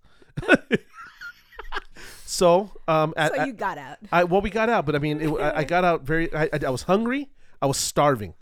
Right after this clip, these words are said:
Speaker 1: Literally. I was starving 'cause I think I had literally two pieces of meat. Two piece,
Speaker 2: <laughs>
Speaker 1: two pieces of fish, maybe
Speaker 2: You
Speaker 1: three.
Speaker 2: had, like, s-, four or six.
Speaker 1: Well, okay, no.
Speaker 2: You did, 'cause you had a couple, you had some spicy tuna,
Speaker 1: Well,
Speaker 2: at least half of the roll.
Speaker 1: l-
Speaker 2: And then you had, um,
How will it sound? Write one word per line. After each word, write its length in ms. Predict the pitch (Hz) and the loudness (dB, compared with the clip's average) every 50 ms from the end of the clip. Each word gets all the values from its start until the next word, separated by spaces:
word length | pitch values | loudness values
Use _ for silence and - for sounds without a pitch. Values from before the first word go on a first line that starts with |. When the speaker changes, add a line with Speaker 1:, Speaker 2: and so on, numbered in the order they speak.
| - - | -20 -8
Speaker 1:
Literally. 380 | - 139 180 170 156 120 98 85 - - _ - - | 0 4 4 4 4 4 0 -4 -12 -18 _ -12 -6
I 40 | 131 | -4
was 120 | 135 135 | -4 -4
starving 340 | - - 180 180 180 160 147 | -2 2 4 4 4 2 0
'cause 140 | - 139 127 | -4 -4 -6
I 40 | 131 | -6
think 160 | - - - | -6 -4 -4
I 100 | 190 175 | -4 -2
had 280 | 151 151 165 160 143 123 | -2 0 0 0 0 0
literally 320 | 123 143 147 147 127 113 | -2 -2 -2 -2 -2 -4
two 220 | - - - 160 | -6 -8 -10 -10
pieces 260 | 131 147 139 123 123 113 | -8 -8 -8 -8 -8 -10
of 80 | 110 | -10
meat. 260 | 110 107 90 - _ _ _ _ _ _ _ - 302 - - | -8 -8 -10 -12 _ _ _ _ _ _ _ -14 -12 -10 -6
Two 180 | - - - 523 | -2 0 0 2
piece, 240 | - 466 539 - - - - - | 2 2 0 0 -2 -6 -10 -8
Speaker 2:
<laughs> 160 | - 330 277 | -8 -6 -2
Speaker 1:
two 120 | - 233 254 | 0 0 2
pieces 300 | - 254 254 208 196 214 | 2 0 -2 -2 -2 -2
of 80 | 202 | -2
fish, 300 | 214 214 190 190 185 - | 0 2 2 2 2 0
maybe 140 | 185 156 139 | -2 -2 -2
Speaker 2:
You 60 | 131 | -2
Speaker 1:
three. 80 | 262 277 | -2 -2
Speaker 2:
had, 160 | 294 294 285 | -2 -2 -2
like, 200 | 294 277 240 196 | -4 -6 -8 -8
s-, 240 | - - - - - _ _ | -12 -18 -20 -20 -20 _ _
four 300 | - 170 156 151 147 143 | -14 -14 -14 -14 -16 -18
or 40 | 139 | -18
six. 240 | - - - - 170 | -18 -16 -12 -6 -2
Speaker 1:
Well, 180 | 170 214 - 196 196 | 0 0 0 -2 -4
okay, 160 | - - - - | -6 -8 -8 -6
no. 440 | 165 147 143 135 135 127 123 113 - - - - - - | -4 -2 0 2 2 2 2 -2 -6 -12 -20 -14 -10 -10
Speaker 2:
You 100 | 240 - | -8 -8
did, 160 | 294 285 - | -8 -10 -10
'cause 140 | - 240 226 | -10 -12 -10
you 80 | 233 | -8
had 120 | 240 240 220 | -6 -6 -8
a 60 | 208 | -8
couple, 420 | - 247 214 220 226 214 214 202 | -10 -12 -12 -12 -10 -12 -12 -10
you 140 | 185 220 269 | -10 -10 -8
had 160 | 247 220 214 | -8 -8 -10
some 140 | - 254 247 | -12 -16 -18
spicy 360 | - - 277 262 233 - 254 | -14 -12 -12 -12 -12 -12 -16
tuna, 300 | 233 - 202 160 151 156 175 | -16 -14 -14 -14 -8 0 4
Speaker 1:
Well, 200 | 170 170 165 - - | 4 4 4 2 -4
Speaker 2:
at 140 | 185 175 190 | -14 -14 -12
least 200 | 220 254 277 - | -12 -12 -10 -8
half 240 | - 196 185 208 202 | -6 -6 -6 -6 -8
of 100 | 196 156 | -12 -14
the 140 | 170 175 - | -14 -14 -14
roll. 380 | - 180 175 143 135 143 226 - - - | -14 -14 -12 -12 -12 -14 -16 -14 -12 -10
Speaker 1:
l- 120 | 151 143 - - - - - | -10 -10 -10 -14 -20 -20 -16
Speaker 2:
And 160 | - 233 262 | -14 -12 -10
then 120 | 233 233 | -10 -10
you 140 | 240 233 240 | -10 -10 -10
had, 480 | 240 247 190 180 185 180 180 185 185 - - | -8 -8 -6 -6 -6 -6 -8 -10 -14 -16 -16
um, 480 | 160 160 156 151 147 139 139 139 - | -16 -16 -14 -16 -18 -18 -20 -20 -20